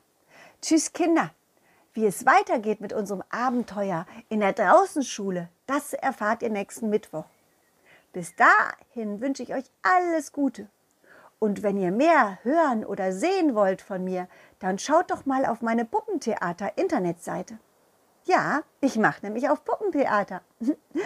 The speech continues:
Also schaut doch mal auf w w w punkt colin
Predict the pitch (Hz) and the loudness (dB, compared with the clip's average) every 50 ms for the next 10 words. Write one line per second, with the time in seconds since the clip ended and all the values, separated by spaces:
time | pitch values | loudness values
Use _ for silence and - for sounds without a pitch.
0 | - - - - - - - - 320 254 233 226 - - 311 - - - 311 302 | -6 -10 -16 -20 -14 -2 4 6 6 6 6 2 0 2 4 4 4 4 2 0
1 | 277 269 240 240 247 - 180 190 185 - - - 220 220 269 349 381 302 311 277 | 2 2 2 2 2 0 -2 -2 -2 -4 -10 -12 -6 -2 0 0 0 2 2 0
2 | 233 233 311 302 277 - 302 320 311 302 - - - - - 240 262 269 277 262 | 2 2 0 0 0 0 -2 -2 -2 -2 -6 -12 -8 0 2 4 4 4 2 2
3 | 254 233 226 214 202 185 | 2 0 0 0 -2 -4